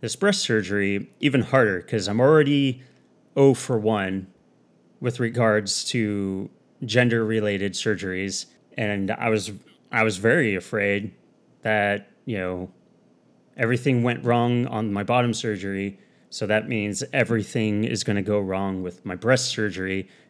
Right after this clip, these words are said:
And I will be now oh for two with gender-related surgeries, which would then, that would go into, uh, my stage two surgery, the labiaplasty, and that I have in December, going into that surgery oh for two.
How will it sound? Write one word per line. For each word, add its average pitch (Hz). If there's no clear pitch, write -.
And 92
I 107
will 101
be 98
now 98
oh 131
for -
two 127
with 113
gender-related 104
surgeries, 101
which -
would 107
then, 127
that 131
would 127
go 113
into, 110
uh, 98
my 101
stage 117
two 175
surgery, 110
the 107
labiaplasty, 117
and 101
that 104
I 98
have 95
in 92
December, 131
going 110
into 101
that 123
surgery 104
oh 110
for 101
two. 95